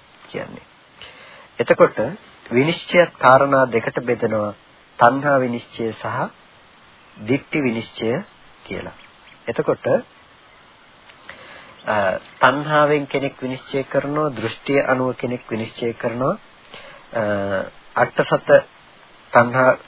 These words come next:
තණ්හා විචරිතානි, ද්වාසක්ති දිට්ඨියෝ දිට්ඨි විනිශ්චයෝ. එතකොට මෙන්න මේ විදිහට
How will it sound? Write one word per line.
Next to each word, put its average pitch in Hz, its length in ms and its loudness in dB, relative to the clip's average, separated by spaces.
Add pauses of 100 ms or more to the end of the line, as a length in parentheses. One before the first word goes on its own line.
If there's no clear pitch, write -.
(140)
තණ්හා 120 440 0
විචරිතානි, 139 680 -4 (720)
ද්වාසක්ති 135 720 4 (180)
දිට්ඨියෝ 127 560 0
දිට්ඨි 107 340 -6
විනිශ්චයෝ. 135 560 -2 (640)
එතකොට 127 400 -4 (840)
මෙන්න 160 260 -2
මේ 143 200 2
විදිහට 135 460 -4